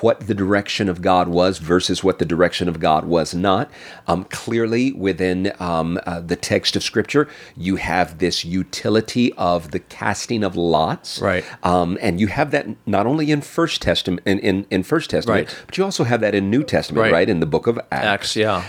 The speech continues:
Speaker 1: Um, and so the question is, first of all, what are we looking at here? Okay, this is what we're looking at. We're looking at, in the First Testament,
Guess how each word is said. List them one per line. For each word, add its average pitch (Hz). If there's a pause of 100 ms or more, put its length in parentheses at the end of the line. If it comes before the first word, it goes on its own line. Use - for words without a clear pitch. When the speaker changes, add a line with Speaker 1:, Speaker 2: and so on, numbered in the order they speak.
(100)
Speaker 1:
Um, 104
and 117
so -
the 113
question 180
is, 139
first -
of 117
all, 98
what 107
are 160
we 123
looking 104
at 76
here? 73
Okay, 98 (340)
this 127
is -
what -
we're 123
looking 113
at. 76
We're 95
looking 147
at, 104
in 95
the 90
First -
Testament, 76